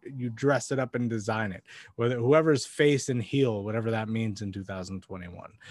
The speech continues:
You know, I think the reality is C M Punk and Cody Rhodes, I mean, Punk is an all-time great storyteller.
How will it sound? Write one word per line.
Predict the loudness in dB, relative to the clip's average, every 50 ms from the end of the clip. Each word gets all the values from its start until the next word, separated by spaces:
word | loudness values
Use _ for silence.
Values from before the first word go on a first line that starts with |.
| -20 -20 -18 _ -4
You | -2
know, | -2 0
I | 0 2 0 2
think | 2 6 4 4 4 4 2
the | 2 4
reality | 4 6 4 4 4 4 2 2 2 2 2
is | 2 0 0 0 -2 -4 -6 -8 -12 _ -20 -20 -20 -20 _
C | -10 0 6 8 8 8
M | 8 4 2
Punk | 4 2 2 2 2 0
and | -2 0
Cody | 0 0 2 2 2 2
Rhodes, | 2 2 2 2 2 0 0 -2 -6 -10 -10 -8
I | -4
mean, | -4 -4 -2 0
Punk | 2 4 4 4 4 2
is | 2 4
an | 4 2
all-time | 2 2 2 2 0 0 0 -2 0
great | 0 0 0 0 -4 -6
storyteller. | -4 -2 0 0 0 0 0 -2 0 0 0 0 0 -2 -4